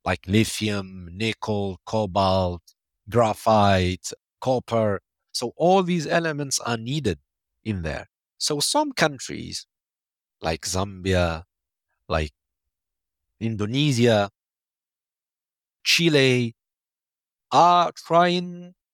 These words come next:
some of them have banned the export of those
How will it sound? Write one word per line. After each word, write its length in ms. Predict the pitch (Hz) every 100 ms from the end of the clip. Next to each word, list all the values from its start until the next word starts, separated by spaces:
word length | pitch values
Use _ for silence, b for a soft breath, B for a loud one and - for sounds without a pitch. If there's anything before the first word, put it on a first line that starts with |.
| _
some 260 | - - 175
of 140 | 165
them 220 | 131 151 131
have 300 | 135 117 92
banned 420 | 139 151 147 135
the 120 | 120 -
export 560 | 151 - - - 151 143 -
of 140 | 131 -
those 500 | 131 135 135 135 123